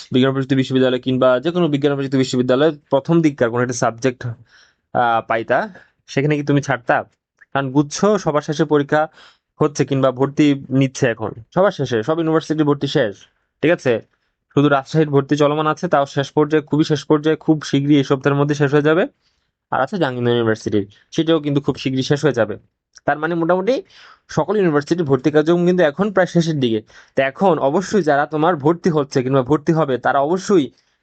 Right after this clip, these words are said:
শেষ পর্যায়ে কোথাও চান্স পায়নি কিংবা কোথাও হয়তো ভর্তি হওয়ার সুযোগ হয়নি দেখেই তোমাকে, আহ, সেক্ষেত্রে গুচ্ছে সে ভর্তি হচ্ছে। তো তোমাকে সে কিভাবে সুযোগ দিবে, তাই না?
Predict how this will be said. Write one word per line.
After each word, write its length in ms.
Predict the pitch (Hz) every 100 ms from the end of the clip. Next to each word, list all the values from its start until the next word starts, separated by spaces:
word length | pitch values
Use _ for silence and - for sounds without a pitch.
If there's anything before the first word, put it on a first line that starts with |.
| -
শেষ 280 | 175 185 -
পর্যায়ে 320 | 185 147 127
কোথাও 260 | 139 170
চান্স 360 | 165 160 156 - -
পায়নি 380 | 151 151 131
কিংবা 420 | 110 _ - 131 139
কোথাও 440 | 151 160 175 165
হয়তো 260 | 151 151 147
ভর্তি 280 | 143 143
হওয়ার 100 | 170
সুযোগ 260 | 160 156 165
হয়নি 240 | 135 151 165
দেখেই 260 | 160 151 175
তোমাকে, 380 | 170 160 170 254 285 _ _ _ - _ _ _ _ _
আহ, 420 | 120 131 131 127 123
সেক্ষেত্রে 360 | 143 135 139 190
গুচ্ছে 400 | 151 147 - 196
সে 140 | 185 285 294 - 127
ভর্তি 260 | 170 170
হচ্ছে। 280 | 151 - 120 110 _ _
তো 80 | 180
তোমাকে 300 | 208 196 196
সে 180 | - 180
কিভাবে 260 | 180 175
সুযোগ 260 | 165 135 131
দিবে, 220 | 127 120 120 _ _ _ _ _ -
তাই 120 | 170
না? 120 | 214